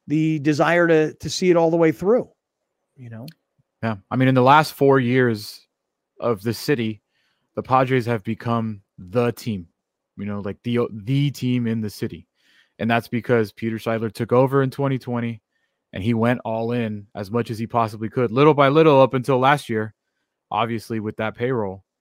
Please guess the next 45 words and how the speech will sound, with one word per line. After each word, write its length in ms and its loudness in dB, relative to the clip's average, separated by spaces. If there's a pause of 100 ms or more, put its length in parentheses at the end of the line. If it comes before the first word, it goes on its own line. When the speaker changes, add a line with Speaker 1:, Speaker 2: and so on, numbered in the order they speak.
(340)
Speaker 2:
And 120 -6
it's 160 -8
because 460 -2
of 160 -8
what 200 -4
Peter 260 -8
did 280 -6
that 160 -10
we 140 -10
all 320 -6 (140)
got 240 -4
so 240 -2
invested. 580 -6 (420)
We're 200 -2
talking, 360 0
Speaker 1:
Yeah. 60 -10
Speaker 2:
we 80 -4
were 80 -2
talking 340 -4
Padres 460 0
in 100 -4
November, 480 -4
which 260 -12
is 200 -14
something 540 -10
we 100 -2
didn't 140 0
even 120 -6
talk 220 -6
Padres 360 -4
in 80 -8
July 360 4 (160)
before, 440 -4 (220)
Speaker 1:
<laughs> 220 -20
Speaker 2:
you 80 -10
know? 240 0
So, 220 -2
like, 220 0
you're 100 -4
talking 300 -2
Padres 420 -2
in 80 -6
November 480 -4
this 260 -10
year 240 -8